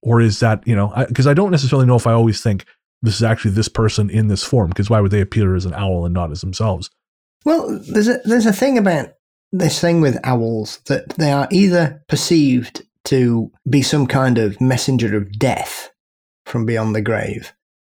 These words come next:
Speaker 2: or they are deemed to be the bringers of wisdom. That story kind of covers both aspects of it, because obviously it's an owl that's re-, being seen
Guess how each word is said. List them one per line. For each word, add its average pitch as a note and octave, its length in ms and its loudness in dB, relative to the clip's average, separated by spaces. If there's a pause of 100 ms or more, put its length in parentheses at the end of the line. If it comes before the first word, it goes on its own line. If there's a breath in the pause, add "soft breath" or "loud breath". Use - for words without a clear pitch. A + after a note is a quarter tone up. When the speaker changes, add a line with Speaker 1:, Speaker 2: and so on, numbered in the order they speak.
(260)
Speaker 2:
or C#3 220 2
they C3+ 160 2
are C3 200 2
deemed C3+ 540 0 (160)
to - 140 -6
be B2+ 340 4
the A#2+ 140 0
bringers B2+ 400 2
of A2+ 160 0
wisdom. A#2 580 -2 (840)
That F3+ 260 0 (240)
story C3+ 500 0
kind B2+ 240 0
of B2 80 -4
covers C3 300 0
both B2 320 -2
aspects - 480 -4
of G#2+ 80 -4
it, F#2+ 140 -6
because A#2+ 240 -4
obviously B2+ 600 0 (500 soft breath)
it's - 520 -6 (540)
an C3 200 0
owl A#2 500 0
that's B2 340 -4
re-, B2 200 2 (320)
being A2+ 520 0
seen A2 560 0